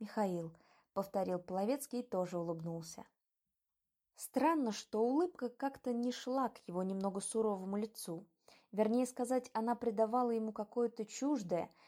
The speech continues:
несвойственное всему складу выражение. «А я хотел сказать», брат Павлин замялся, не решаясь назвать Половецкого братом Михаилом. «Видите ли,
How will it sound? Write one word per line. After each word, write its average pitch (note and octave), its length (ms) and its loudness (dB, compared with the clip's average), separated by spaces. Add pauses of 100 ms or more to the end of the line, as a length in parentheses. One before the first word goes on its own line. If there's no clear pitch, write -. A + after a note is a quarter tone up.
(140)
несвойственное A#3+ 800 0
всему A3 340 -2
складу G#3 540 0
выражение. F3+ 760 -2 (1000)
«А A3 80 2
я C4 160 4
хотел C4+ 320 2
сказать», G#3 680 -4 (340)
брат G3+ 320 2
Павлин G3+ 340 2
замялся, G3+ 560 -2
не F#3 100 -6
решаясь G#3 460 0
назвать F3+ 380 -2
Половецкого F#3 560 -2
братом G3 380 0
Михаилом. F#3 580 0 (640)
«Видите C#4+ 440 0
ли, F3+ 180 -8